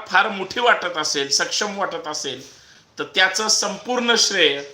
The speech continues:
एकतर त्या महापुरुषांना आहे, समाज सुधारकांना आहे, आणि दुसरं श्रेय कार्यकर्त्यांना आहे, ज्यांनी आजपर्यंत हे विचार जिवंत ठेवण्याचं काम केलं.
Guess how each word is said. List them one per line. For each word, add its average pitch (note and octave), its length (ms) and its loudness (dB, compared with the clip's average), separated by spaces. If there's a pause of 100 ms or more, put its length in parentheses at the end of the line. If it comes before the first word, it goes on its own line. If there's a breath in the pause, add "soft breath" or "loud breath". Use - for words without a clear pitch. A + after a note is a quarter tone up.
(360 soft breath)
एकतर G#3 520 0 (1500)
त्या G#3 120 6
महापुरुषांना G#3+ 720 2
आहे, D#3 300 2
समाज E3+ 340 0
सुधारकांना F3 720 2
आहे, B2 280 -2 (520 soft breath)
आणि D#3+ 200 4
दुसरं E3+ 400 -2
श्रेय F#3+ 440 -2
कार्यकर्त्यांना F3 880 2
आहे, D#3+ 240 2
ज्यांनी D#3 300 0 (100)
आजपर्यंत D#3+ 720 2 (580 loud breath)
हे F3 140 0
विचार F3 460 2
जिवंत D#3+ 500 -2
ठेवण्याचं D#3 540 -4
काम C#3 240 -6
केलं. G2+ 260 -14